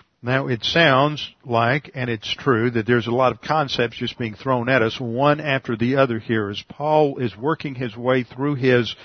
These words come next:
his development of his ideas in Romans, he is rigorous in his theology, but he's also beginning to get a little excited.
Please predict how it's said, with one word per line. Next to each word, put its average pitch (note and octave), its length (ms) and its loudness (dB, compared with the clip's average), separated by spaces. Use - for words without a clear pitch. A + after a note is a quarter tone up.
his B2+ 240 4
development C#3 560 0
of A2+ 80 -4
his G#2+ 160 -4
ideas C3 680 0
in G#2 160 -6
Romans, B2 520 -2
he C3 160 2
is A2 160 2
rigorous D#3+ 640 2
in C3+ 80 -2
his A#2 200 -4
theology, B2+ 680 0
but B2 160 2
he's A2+ 180 2
also E3+ 400 0
beginning B2+ 400 -2
to A#2 80 -4
get B2+ 200 2
a A2+ 40 2
little A#2+ 280 0
excited. A#2+ 580 0